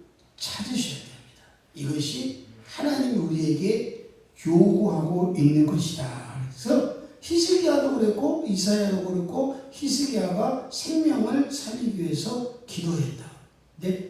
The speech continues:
눈물의 기도를 들-, 그러잖아요. "내가, 내가 내 기도를 들었고 내 눈물을 보았다." 하나님 우리의 눈물을 보시는 거예요.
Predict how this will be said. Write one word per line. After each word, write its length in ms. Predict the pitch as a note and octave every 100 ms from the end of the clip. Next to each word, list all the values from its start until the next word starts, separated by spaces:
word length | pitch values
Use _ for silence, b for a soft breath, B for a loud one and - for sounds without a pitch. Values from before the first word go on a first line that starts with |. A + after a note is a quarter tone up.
| -
눈물의 720 | D3+ E3+ F3+ G3 G3+ G#3 G3+
기도를 340 | E3+ E3+ E3 D#3
들-, 280 | C3+ C3
그러잖아요. 500 | - G#3 F3+ C3+ - - - - - _ _ _ -
"내가, 720 | C#3+ C3+ - - - - - - - _ _ _ _ -
내가 600 | D#3+ E3 - - - F#3
내 180 | F3+ F3
기도를 460 | - D#3+ D3 C#3+
들었고 840 | - D3 C3+ - B3+ D4 - - - - -
내 60 | G3 G3+
눈물을 540 | A3 A3+ A#3+ C4 B3 A#3+
보았다." 360 | A3+ A3 - - - - _ _ _ _ _ _ _ _
하나님 440 | - F4 E4+ E4 D4
우리의 220 | C#4 C4
눈물을 480 | - D#4+ F4 D#4 -
보시는 460 | A3+ - C#3 G#3+
거예요. 140 | F3+